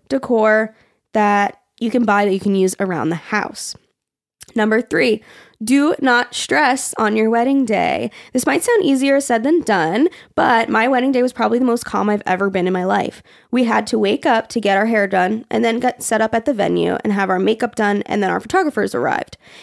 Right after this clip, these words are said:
In between all these things, I just took a break to make sure I wasn't stressing,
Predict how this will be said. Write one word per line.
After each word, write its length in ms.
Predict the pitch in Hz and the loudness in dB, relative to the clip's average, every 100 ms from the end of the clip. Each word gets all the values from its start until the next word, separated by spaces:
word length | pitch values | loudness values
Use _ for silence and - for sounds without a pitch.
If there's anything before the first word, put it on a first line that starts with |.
| - | -4
In 120 | 262 | 0
between 320 | 311 - 302 | 0 2 2
all 180 | 269 233 | 2 2
these 220 | 262 330 | 2 0
things, 420 | - 202 202 214 - | 0 0 0 -2 -4
I 100 | 214 | -2
just 180 | 233 269 | -2 -2
took 140 | 339 | -2
a 60 | 359 | -2
break 340 | 226 202 202 | 0 0 -2
to 120 | - 233 | -4 -2
make 160 | 220 | -2
sure 140 | - 196 | -2 0
I 60 | |
wasn't 220 | 190 208 | 0 -2
stressing, 440 | - 453 - - | 0 -2 -2 -6